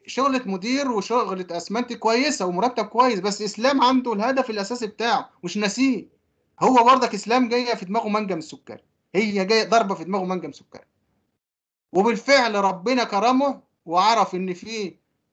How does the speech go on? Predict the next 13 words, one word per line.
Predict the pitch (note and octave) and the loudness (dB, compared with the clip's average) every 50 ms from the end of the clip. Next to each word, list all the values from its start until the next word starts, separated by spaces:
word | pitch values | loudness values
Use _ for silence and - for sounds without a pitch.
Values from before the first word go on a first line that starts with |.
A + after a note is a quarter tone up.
| _ _ - | _ _ -6
منجم | E3 F3+ G#3+ G3 F#3+ | -4 -2 -2 -2 -4
السكري | F3 - - - - G#3 G3 | -6 -6 -8 -6 0 2 4
عاوز | G3+ A3 G#3 | 4 4 2
جيولوجيين، | F3 F3 F3+ F3 E3 E3 F3 G3 A3+ A#3+ | 0 -2 -4 -4 -4 -4 -4 -2 0 0
وبسرعة | A#3 G3+ - - - A#3 A3+ G#3+ F#3 | 0 -2 -2 -4 -2 2 2 2 2
خد | - - A3 G#3+ | 2 0 -2 -2
خبرته | - - F#3 F3 F3+ F#3 A#3 A3+ - G#3 | -2 -6 -6 -4 -2 -2 -2 0 0 -2
وخد | F#3 - G#3 G3+ | -2 -2 -4 -6
كل | G3+ - - A#3 B3 B3 B3+ C4 C4 C4 C4 C4+ B3+ A#3 A3 | -4 -2 0 2 2 4 4 6 6 6 6 4 4 0 -2
اللي | G#3+ G3+ G3 G3+ | -6 -4 -2 0
هو | A3+ A#3+ A#3 A3 | 2 2 2 2
خده | - A#3+ A#3+ B3 A#3+ A#3+ | 0 -2 -2 -2 -2 -2
ده | A#3+ C4+ C#4+ C#4 | -2 -2 -2 -4